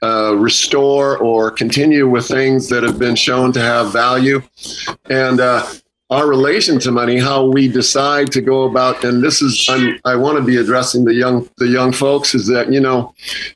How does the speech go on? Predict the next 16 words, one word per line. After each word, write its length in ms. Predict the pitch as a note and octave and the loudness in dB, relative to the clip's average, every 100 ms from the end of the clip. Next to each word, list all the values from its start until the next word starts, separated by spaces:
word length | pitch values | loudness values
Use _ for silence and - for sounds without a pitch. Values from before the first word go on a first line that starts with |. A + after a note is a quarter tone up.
| _ | _
uh, 280 | B2+ B2 A#2+ - - _ | -2 2 0 -2 -12 _
the 180 | A2+ B2 | -4 -2
way, 440 | A#2+ A#2+ C3 D3+ C3 | 0 2 2 2 0
the 180 | A#2 A#2 | 0 0
spirit 540 | - D#3 E3 C3 - | 0 0 0 0 -2
in 200 | B2+ B2 | -2 0
which 240 | C3 A#2+ | 0 -2
we 100 | C3+ B2+ | -2 0
go 220 | C3 C3+ | 2 2
about 320 | A#2+ B2 A#2 | 2 0 0
making 480 | B2 D3 D#3 D3+ - | 0 0 0 -2 -2
and, 360 | C3 B2 A2+ A2+ | -2 -2 0 0
uh, 160 | A#2 A2+ | 0 0
engaging 580 | A#2+ B2 C#3+ C#3+ C#3 C3 | 0 0 0 2 2 2
with 160 | B2+ - | 0 0
others 480 | D3 C3+ B2 A#2+ | 0 0 0 -4